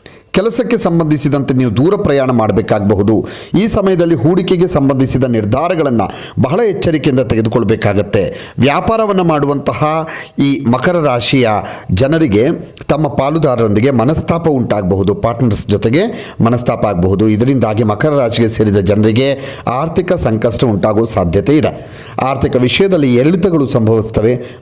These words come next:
ಮನಸ್ಸಿನಲ್ಲಿ ಯಾವುದೋ ವಿಷಯಕ್ಕೆ ಭಯ ಉಂಟಾಗುವ ಸಾಧ್ಯತೆ ಇದೆ. ನಕಾರಾತ್ಮಕ ಯೋಚನೆಗಳು ಮನಸ್ಸಿಗೆ ಬರಬಹುದು. ಹಣದ ವಿಷಯದಲ್ಲಿ ಯಾವುದೇ ಅಪಾಯವನ್ನು ತೆಗೆದುಕೊಳ್ಳೋದಕ್ಕೆ ಮಕರ ರಾಶಿಯವರು ಈ ಸಂದರ್ಭದಲ್ಲಿ ಹೋಗಬೇಡಿ. ನಲವತ್ತಾರು ದಿನ,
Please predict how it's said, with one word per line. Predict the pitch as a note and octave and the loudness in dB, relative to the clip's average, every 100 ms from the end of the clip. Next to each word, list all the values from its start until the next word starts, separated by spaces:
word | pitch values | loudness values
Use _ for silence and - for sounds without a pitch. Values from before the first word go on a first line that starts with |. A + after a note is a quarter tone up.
| G2 | 0
ಮನಸ್ಸಿನಲ್ಲಿ | C#3+ E3+ E3+ D#3 C3 | 2 0 0 0 2
ಯಾವುದೋ | G#2+ D#3 A3 | 0 0 2
ವಿಷಯಕ್ಕೆ | F3 - C#3+ D3 | 2 0 0 0
ಭಯ | A2+ G2 D#3+ | 2 2 2
ಉಂಟಾಗುವ | F#3+ E3+ D3+ C3+ | 2 0 0 0
ಸಾಧ್ಯತೆ | B2+ A2+ G#2 A2 - | 0 -2 0 2 2
ಇದೆ. | G2+ A#2 - - - - | 4 2 0 -8 -12 -2
ನಕಾರಾತ್ಮಕ | G#2+ A2+ F3+ E3+ - C#3+ C#3+ | 0 0 0 0 0 0 0
ಯೋಚನೆಗಳು | G#2+ C#3+ F#3+ A3 F#3+ F#3 | 2 0 0 0 2 2
ಮನಸ್ಸಿಗೆ | D#3+ C#3+ - C#3 | 2 0 0 0
ಬರಬಹುದು. | A2+ A2 A2 A2 B2+ - - - - | 2 0 0 2 0 -2 -12 -18 -4
ಹಣದ | C3 F3+ A#3 | -2 2 2
ವಿಷಯದಲ್ಲಿ | A3 - G#3 F#3+ F3 | 2 2 2 2 2
ಯಾವುದೇ | A#2+ D3+ A3 | 2 2 2
ಅಪಾಯವನ್ನು | F#3 E3+ E3 D#3 D3 C3+ | 2 2 2 2 2 2
ತೆಗೆದುಕೊಳ್ಳೋದಕ್ಕೆ | C3+ C#3 C#3 B2+ A#2 A2 B2+ | 0 0 2 0 0 2 2
ಮಕರ | A2+ A2 A2+ | 2 0 0
ರಾಶಿಯವರು | G#2+ - A2 | 0 2 2
ಈ | G2+ | 2
ಸಂದರ್ಭದಲ್ಲಿ | G#2 A2+ C3 A#2+ A#2+ | 2 2 2 2 2
ಹೋಗಬೇಡಿ. | G2+ A2+ G#2+ A#2 C#3+ C#3+ - - | 2 2 2 2 0 -2 -10 -2
ನಲವತ್ತಾರು | G#2 B2 B2 A#2 A2 | 0 2 2 0 2
ದಿನ, | A#2 | 2